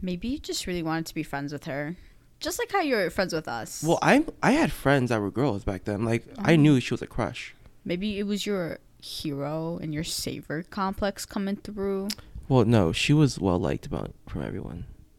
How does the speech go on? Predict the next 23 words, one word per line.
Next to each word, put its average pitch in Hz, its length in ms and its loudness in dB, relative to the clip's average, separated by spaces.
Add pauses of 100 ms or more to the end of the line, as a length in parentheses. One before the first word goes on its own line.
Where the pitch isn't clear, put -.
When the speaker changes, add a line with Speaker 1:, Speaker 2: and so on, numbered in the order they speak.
(520)
Speaker 1:
Yeah, 165 180 -2
I 165 60 0
got 190 160 0
nothing. 151 220 -4
I'm 180 140 2
really 240 120 4
trying 311 180 6
to 196 40 4
help 170 280 0
you 220 120 6
here, 233 320 6
but 170 400 6
Speaker 2:
Yeah. - 80 -4
Speaker 1:
you're 180 180 4
not 370 180 8
taking 190 220 6
anything 175 280 2
I'm 156 140 2
giving 156 240 2
you, 143 80 0
bae. 143 340 2 (360)
Speaker 2:
But 104 260 -6 (1900)
anyways, 143 400 -2